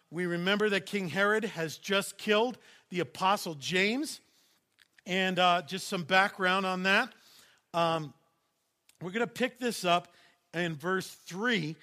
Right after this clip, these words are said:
just to give us some of the context here. Um, Acts twelve three, if you have a Bible, open it there.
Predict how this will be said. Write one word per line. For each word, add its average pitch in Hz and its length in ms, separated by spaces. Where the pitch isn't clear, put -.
just 190 240
to 208 80
give 196 200
us 196 120
some 196 260
of 180 60
the 160 60
context 214 760
here. 147 280
Um, 170 440
Acts 180 300
twelve 190 340
three, 185 240
if 190 100
you 175 60
have 160 140
a 151 40
Bible, 175 420
open 175 200
it 151 140
there. 180 260